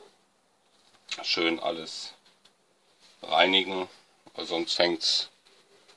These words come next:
an zu rosten und das wollen wir ja nicht. Mit Bremsflüssigkeit sowieso aufpassen,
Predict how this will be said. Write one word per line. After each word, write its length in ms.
an 180
zu 140
rosten 680
und 300
das 180
wollen 220
wir 80
ja 80
nicht. 320
Mit 140
Bremsflüssigkeit 800
sowieso 400
aufpassen, 640